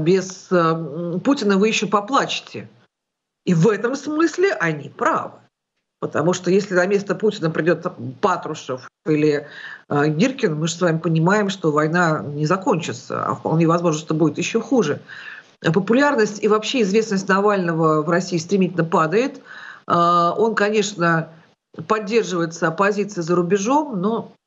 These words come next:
за рубеж есть за рубеж. Никогда еще политика не делалась из-за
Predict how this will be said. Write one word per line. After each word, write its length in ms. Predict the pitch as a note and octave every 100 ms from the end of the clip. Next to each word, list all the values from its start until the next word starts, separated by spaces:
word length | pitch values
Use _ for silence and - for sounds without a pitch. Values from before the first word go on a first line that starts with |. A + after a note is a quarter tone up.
| _ _ _
за 180 | E3+ E3
рубеж 340 | E3+ F#3 A#3+
есть 180 | - G3+
за 80 | F3+
рубеж. 460 | G#3+ F#3 D3+ - - - - - - -
Никогда 380 | E3 F#3 F#3 A#3+
еще 220 | A#3+ G3+
политика 580 | - F3 G#3+ - - F3+
не 240 | E3 F#3
делалась 680 | F3 F3+ G3 F3 E3+ E3 - -
из-за 920 | G2 F#3 E3 D3 D#3 E3 D#3+ E3